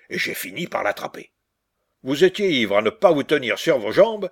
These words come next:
et vous attrapez des lapins à la course. Ah, aussi j'ai eu de la peine. Ah, le chabot m'a-t-il fait courir.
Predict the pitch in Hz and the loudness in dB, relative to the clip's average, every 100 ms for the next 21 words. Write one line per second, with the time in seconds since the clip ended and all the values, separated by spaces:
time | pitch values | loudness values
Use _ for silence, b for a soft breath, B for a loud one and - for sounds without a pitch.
0 | b b 247 247 226 226 220 214 226 220 | b b 0 2 4 2 2 -2 0 2
1 | 220 220 214 220 220 220 - 113 - - | 4 4 2 -2 0 -2 -2 -6 -8 -14
2 | - - _ _ _ _ _ 131 - - | -16 -18 _ _ _ _ _ 0 0 0
3 | _ b b - 110 - 233 226 143 135 | _ b b -8 -6 -6 -4 -4 -4 -4
4 | 165 202 143 156 156 - - - _ _ | -4 -2 -2 -2 -4 -6 -14 -20 _ _
5 | _ - 120 135 135 117 120 123 - - | _ -4 2 4 4 2 -2 -4 -4 -2
6 | 208 165 110 B B B 101 - 101 - | 0 0 -4 B B B -12 -10 -12 -12
7 | - - 104 92 90 - - | -10 -10 -10 -10 -12 -16 -20